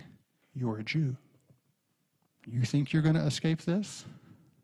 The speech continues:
Look what he did to his last wife. He's okay with, you know, I mean, so this was a serious deal here. Serious conflict. And we see Esther's dilemma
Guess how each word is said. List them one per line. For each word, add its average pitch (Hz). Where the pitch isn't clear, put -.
Look 156
what 175
he 170
did 170
to 175
his 156
last 175
wife. -
He's 151
okay 196
with, 180
you 151
know, 175
I 151
mean, 151
so 170
this 160
was 202
a 180
serious 180
deal 220
here. 143
Serious 202
conflict. -
And 147
we 160
see 220
Esther's 175
dilemma 170